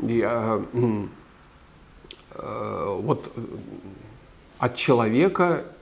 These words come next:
и считать, что это единственно возможный научный взгляд на мир. Подлинная наука, допуская эту условность, умеет и снимать это,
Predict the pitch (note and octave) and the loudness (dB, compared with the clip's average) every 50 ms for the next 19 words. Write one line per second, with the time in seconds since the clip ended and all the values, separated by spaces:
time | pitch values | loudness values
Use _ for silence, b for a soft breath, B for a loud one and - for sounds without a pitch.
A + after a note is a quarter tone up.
0 | - - - - B2 A2 - - C3+ B2 - C#3 D3+ - - - - D3 C#3 - | -20 -16 -10 -6 -4 -4 0 0 0 2 2 2 2 0 0 2 4 4 4 4
1 | B2 A#2+ A2+ C3 E3 F#3 - - - C#3+ A#2+ A#2 G#2 G2 A2 A#2+ C3+ C3 C3+ C3+ | 2 4 6 6 6 6 6 2 2 2 2 2 0 2 4 4 4 4 2 0
2 | B2 A#2 G2+ G#2 G#2+ G#2 - - - G2+ G2 - - - G2+ - - - - - | -2 0 -2 -2 -4 -4 -6 -8 -10 -10 -12 -12 -14 -14 -14 -14 -16 -20 -20 -20
3 | - - - - - - - - - - - - - - - - - - - - | -20 -20 -20 -20 -20 -20 -20 -20 -20 -20 -20 -20 -20 -20 -20 -20 -20 -20 -20 -20
4 | - - - - - - - - - - - - - - - - - - - D#3+ | -20 -20 -20 -20 -20 -20 -20 -20 -20 -20 -20 -20 -20 -20 -20 -20 -20 2 8 10
5 | F#3 A3+ A#3 G3+ A3+ G#3+ F#3+ F3 E3+ D#3+ D3+ D3 C#3+ C3+ C3 B2 A2+ A2 G2 - | 10 10 10 10 10 10 12 12 12 10 10 10 8 6 6 6 4 2 0 -4
6 | - - A2 - - - - - - - - - - - - - - - - - | -8 -10 -10 -12 -16 -20 -20 -20 -20 -20 -20 -20 -20 -20 -20 -20 -20 -20 -20 -20
7 | - - - - - b b b b b b b b b b - - - - - | -20 -20 -20 -20 -20 b b b b b b b b b b -20 -20 -20 -12 -8
8 | - A#2 D#3 D3+ D#3+ F#3+ F#3 F#3+ - - D#3+ C3+ C3 C3 C3+ D3+ D#3+ - F#3 F#3+ | 2 4 4 6 8 8 8 8 6 6 6 6 6 6 4 4 4 6 6 6
9 | G3+ G3+ - - G#3 G#3 G3 F#3+ G3+ G3+ F3 - - - C3+ C#3 C3+ C3 C3 D#3 | 6 6 6 6 8 8 8 8 6 4 2 0 0 4 6 8 10 10 10 10
10 | G3 G3 F#3+ F#3 - - - D#3+ D3 - - - C3+ C3+ B2+ A2+ G#2 G2+ G2 - | 8 8 6 2 0 -2 -2 0 0 0 0 2 2 2 2 2 0 -2 -4 -6
11 | - - - - - - - | -8 -10 -10 -12 -12 -14 -18